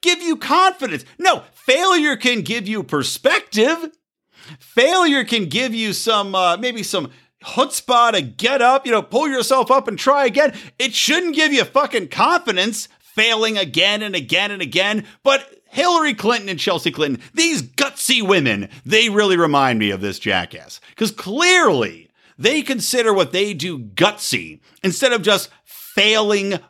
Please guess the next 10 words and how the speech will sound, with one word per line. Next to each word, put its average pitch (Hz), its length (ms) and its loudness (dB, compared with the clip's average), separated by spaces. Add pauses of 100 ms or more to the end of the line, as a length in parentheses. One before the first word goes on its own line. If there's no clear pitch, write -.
miserably 147 1500 2 (180)
when 185 280 2
given 170 460 2 (180)
opportunities 190 1000 0 (140)
the 175 220 -2
average 202 480 0
person 165 400 0
cannot 156 960 -4
dream 135 720 4
of 73 360 -6